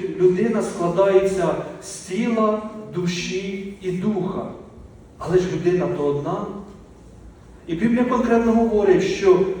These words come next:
тіло має свої бажання, душа має свої бажання, дух має свої бажання. Тобто, начебто людина одна, але кожна частинка має свої бажання.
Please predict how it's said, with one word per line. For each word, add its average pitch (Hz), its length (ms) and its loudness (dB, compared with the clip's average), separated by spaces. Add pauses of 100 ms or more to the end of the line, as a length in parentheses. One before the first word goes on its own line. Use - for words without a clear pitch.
тіло 247 260 2
має 170 360 0
свої 180 500 -4
бажання, 143 680 -4 (1500)
душа 185 380 0
має 180 300 -2
свої 143 420 -6
бажання, 135 640 -8 (1160)
дух 247 260 2 (200)
має 196 280 4
свої 196 380 0
бажання. 143 640 -4 (1400)
Тобто, 180 280 4
начебто 175 580 2
людина 185 420 4 (180)
одна, 165 500 -2 (260)
але 175 440 2 (160)
кожна 214 280 2
частинка 190 500 2
має 185 180 0
свої 185 220 -2
бажання. 196 520 -2